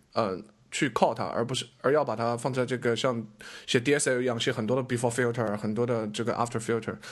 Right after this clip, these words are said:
那你对，对这种，嗯，less D S L，more object 有什么看法吗？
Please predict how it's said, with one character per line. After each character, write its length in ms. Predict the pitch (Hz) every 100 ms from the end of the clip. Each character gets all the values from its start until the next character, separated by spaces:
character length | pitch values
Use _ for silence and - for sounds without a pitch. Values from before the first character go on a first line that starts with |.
| - -
那 100 | 262
你 80 | 226
对， 260 | 143 220 - - -
对 120 | 220
这 140 | 208 156
种， 260 | 127 107 104 - -
嗯， 280 | 170 160 156
less 300 | 175 190 -
D 160 | 185 147
S 220 | 143 135
L，more 380 | 120 113 139 104
object 520 | 196 151 120 113 90 -
有 140 | - 110
什 100 | 110
么 80 | 110
看 160 | 120
法 120 | 107 -
吗？ 160 | -